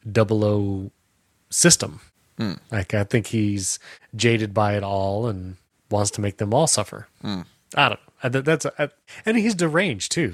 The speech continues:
Speaker 1: Like,
Speaker 2: I just think his motivation combined with the computer stuff and the whole thing is not, it's not enough for me. It's not, I don't need it to be, like, world-saving grand, but I need it to,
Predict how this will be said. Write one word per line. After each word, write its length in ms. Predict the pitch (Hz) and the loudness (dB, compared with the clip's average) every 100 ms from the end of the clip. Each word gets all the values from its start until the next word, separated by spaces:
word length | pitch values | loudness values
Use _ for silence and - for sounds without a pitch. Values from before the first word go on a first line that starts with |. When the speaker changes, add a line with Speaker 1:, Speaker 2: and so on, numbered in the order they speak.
| 85 | -8
Speaker 1:
Like, 160 | 90 92 | -10 -4
Speaker 2:
I 100 | 180 | -4
just 180 | 226 - | -4 -8
think 180 | 214 | -6
his 140 | 185 156 | -6 -2
motivation 800 | 170 226 170 165 165 170 160 156 | 0 0 0 -2 -2 -2 -4 -4
combined 420 | 139 123 135 160 | -6 -4 -4 -4
with 140 | 160 | -6
the 80 | 143 | -8
computer 580 | - 127 - 156 156 147 | -10 -10 -8 -4 -2 -2
stuff 540 | - - 135 135 127 | -4 -4 -2 -2 -4
and 200 | 123 123 | -6 -4
the 80 | 107 | -4
whole 360 | 101 135 135 131 | -2 0 0 0
thing 640 | - - 113 104 98 101 - - - - | -6 -4 -2 -2 -4 -8 -12 -20 -20 -6
is 220 | 135 139 143 | -2 -2 0
not, 500 | 156 175 170 - - _ _ - | 0 0 -2 -8 -14 _ _ -10
it's 160 | 156 | -6
not 200 | 175 208 | -2 0
enough 720 | 220 147 123 156 - - - - | 0 0 2 0 0 -6 -14 -16
for 220 | - - | -8 -4
me. 280 | 117 110 110 | -2 0 0
It's 200 | 117 - | -2 -2
not, 400 | 165 175 160 - - - - | -2 -2 -4 -10 -18 -12 -4
I 80 | |
don't 180 | 202 208 | -2 0
need 160 | 143 151 | 0 -2
it 80 | - | -2
to 80 | 127 | -4
be, 140 | 127 | -2
like, 200 | 113 104 | -2 -4
world-saving 1000 | 98 101 110 127 143 - 143 143 143 143 | -6 0 2 2 0 -4 -4 -2 -2 -4
grand, 640 | 127 123 127 135 139 147 - _ - - - | -4 -4 -2 -2 -2 -6 -10 _ -20 -14 -4
but 100 | 147 | 0
I 120 | 156 | 0
need 260 | 151 175 190 | 0 0 -2
it 220 | - - | -4 -6
to, 560 | - 147 139 131 127 | -4 0 0 0 -2